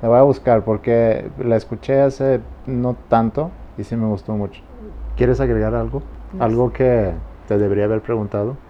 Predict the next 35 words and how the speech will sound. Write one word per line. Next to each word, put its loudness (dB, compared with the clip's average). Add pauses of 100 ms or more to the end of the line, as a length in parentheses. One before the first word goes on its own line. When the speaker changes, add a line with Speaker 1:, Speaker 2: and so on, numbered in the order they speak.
(300)
Speaker 2:
Creo -8
que -8
ya, -8
¿no? -10
Estuvo -10
como -10
completa. -8
No -2
sé, -4
tú, -6
dime. -8
Hablamos -4
mucho -6
de -6
mí. -8 (180)
<laughs> -4 (560)
Speaker 1:
Pues, 0
de, -6
de, -2
es 0
una 2
entrevista 2 (240)
Speaker 2:
<laughs> -6
Speaker 1:
contigo. 2 (240)
Speaker 2:
Ok. -12 (520)
Speaker 1:
¿Quién 2
me 2
recomiendas -2
entrevistar -8
para -4
este -10
podcast? -10 (800)
Speaker 2:
¿Aquí -6
en -6
México? -4